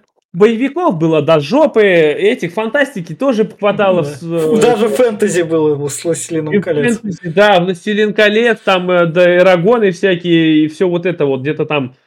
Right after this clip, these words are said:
Speaker 1: валялось. А вот именно, э, ужасы, они просели.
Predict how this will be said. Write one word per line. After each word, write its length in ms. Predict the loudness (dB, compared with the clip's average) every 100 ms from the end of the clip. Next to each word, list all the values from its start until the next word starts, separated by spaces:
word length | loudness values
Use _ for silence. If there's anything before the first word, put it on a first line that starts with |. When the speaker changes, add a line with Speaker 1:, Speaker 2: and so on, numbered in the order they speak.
| _ _
Speaker 1:
валялось. 640 | 0 2 4 4 2 0 -14 _ _ 0
А 140 | 2
вот 180 | 2 0
именно, 640 | -4 -2 0 0 0 0
э, 180 | -2 -2 -2
ужасы, 500 | 0 2 0 0 0
они 260 | 0 -2
просели. 600 | -2 0 0 -2 -2 0